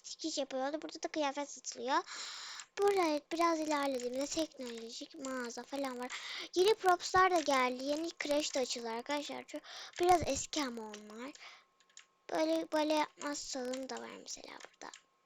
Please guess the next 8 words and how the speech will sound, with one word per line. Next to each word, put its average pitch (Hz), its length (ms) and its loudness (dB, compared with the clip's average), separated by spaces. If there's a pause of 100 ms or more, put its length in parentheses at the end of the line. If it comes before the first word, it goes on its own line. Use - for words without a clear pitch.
(180)
Böyle. - 340 -10 (1000)
Aa, 349 380 6
başka 330 220 -4
bir 349 40 -4
şeye 370 300 4
de 359 100 4
çevirebiliyormuşuz 247 1000 -8
arkadaşlar. 285 560 -10